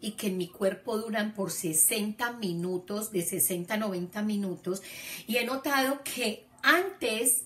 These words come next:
de hacer, digamos, de entender este cuadro, quiero que hoy puedas comprender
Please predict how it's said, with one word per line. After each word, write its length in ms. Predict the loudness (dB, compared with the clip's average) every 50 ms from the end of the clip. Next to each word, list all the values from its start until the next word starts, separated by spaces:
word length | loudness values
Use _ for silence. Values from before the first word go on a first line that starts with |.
| -6 -10 -10
de 200 | -2 2 4 4
hacer, 600 | 4 4 2 0 0 2 2 2 0 -2 -8 -10 -8
digamos, 600 | -6 -6 -2 0 2 2 2 2 -2 -4 -4 -2
de 100 | 0 0
entender 580 | 0 0 0 0 0 0 2 0 -2 0 0 2
este 360 | 2 2 0 -2 -4 -6 -6
cuadro, 640 | -6 -4 0 2 4 4 2 2 0 -2 -4 -6 -8 -6
quiero 340 | -4 -2 0 0 -2 -4
que 160 | -4 -2 -2 0
hoy 340 | 2 2 0 0 -2 -6 -10 -14 -16 -16 -16 -12 -4
puedas 380 | 0 2 2 4 2 2 0 -2
comprender 1000 | -2 -2 -2 -2 -2 -2 -2 -2 0 0 0 -2 -2 -2 -2 0 -2 -2 -4 -8